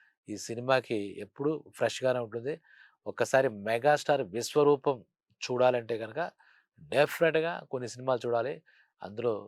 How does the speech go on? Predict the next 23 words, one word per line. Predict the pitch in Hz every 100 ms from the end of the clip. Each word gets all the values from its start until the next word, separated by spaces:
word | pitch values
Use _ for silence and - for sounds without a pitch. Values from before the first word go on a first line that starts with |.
| - -
కొదమ | 104 107
సింహం | 110 117 113 104 85 _ _ _
అగ్ర | - 110 120 113 -
భాగంలో | 113 110 113 110
ఉంటుందని | 107 110 107
చెప్పాలి. | 117 - 127 196 - - _ _ -
మీరు | 104
కూడా | 104
తప్పకుండా | 107 98 113 110
చూడండి | 101 107 110 139 160 -
కొదమ | 98 107
సింహం. | 110 117 113 165 160 _ - - _ -
డెఫినెట్‌గా | 123 165 175
మీ | 156 143
అందరికీ | 123 131 151 165 151 -
అలరించడమే | 110 139 165 156
కాదు, | 135 107 - _ _ 101
మీ | 113 123 113
మైండ్‌లో | 113 131 143
అలా | 135
గుర్తుండిపోయే | 101 117 147 139 131 120
సినిమా | 123 120
అవుతుంది. | 117 123